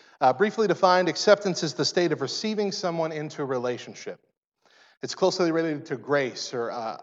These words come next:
undeserved merit. Therefore, acceptance includes all of who we are, the good, the bad, and the ugly inside of us.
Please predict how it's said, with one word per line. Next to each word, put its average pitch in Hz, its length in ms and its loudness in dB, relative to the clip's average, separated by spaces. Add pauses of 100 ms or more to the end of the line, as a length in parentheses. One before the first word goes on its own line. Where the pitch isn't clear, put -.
(460)
undeserved 151 500 -2
merit. 120 500 -8 (1040)
Therefore, 165 300 4
acceptance 143 720 2
includes 160 540 2 (180)
all 190 280 10
of 185 120 -2
who 190 120 0
we 170 200 0
are, 127 480 2
the 127 80 -6
good, 160 440 -2
the 135 60 -6
bad, 151 380 2
and 156 300 -6
the 151 120 -8
ugly 123 400 -6
inside 110 380 -8
of 92 100 -16
us. - 320 -20